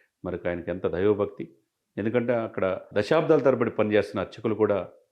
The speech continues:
పూర్ణ కుంభ స్వాగతంతో ఆయన గుడిలోకి తీసుకెళ్లారు. ఆయన కూడా పట్టు వస్త్రాలతో లక్ష్మీ నరసింహస్వామి టెంపుల్లో సమర్పించుకున్నారు. ఏదేమైనా కానీ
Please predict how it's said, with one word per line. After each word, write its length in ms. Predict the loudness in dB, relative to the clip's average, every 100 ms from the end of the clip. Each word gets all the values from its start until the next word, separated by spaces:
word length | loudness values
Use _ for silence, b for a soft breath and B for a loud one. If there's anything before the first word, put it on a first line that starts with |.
| 0
పూర్ణ 140 | 0
కుంభ 280 | 0 -2 -4
స్వాగతంతో 760 | -2 -2 -2 -6 -6 -4 -4 -6
ఆయన 140 | -10
గుడిలోకి 380 | -10 -6 -4 -4
తీసుకెళ్లారు. 480 | -8 -8 -6 -6 -8 b b b b b
ఆయన 200 | 0 2
కూడా 160 | 4 4
పట్టు 300 | 4 2 4
వస్త్రాలతో 760 | 4 4 2 2 2 0 0 b b b -10
లక్ష్మీ 300 | -8 -6 -4
నరసింహస్వామి 520 | -6 -6 -12 -10 -10 -8
టెంపుల్లో 440 | -8 -6 -4 -6 -10 _ _ _ _ -16
సమర్పించుకున్నారు. 800 | -2 0 2 -2 -4 -6 -6 -6 -12 _ _ _ _ _
ఏదేమైనా 480 | 2 6 6 4 2
కానీ 480 | 0 0 0 -4 -8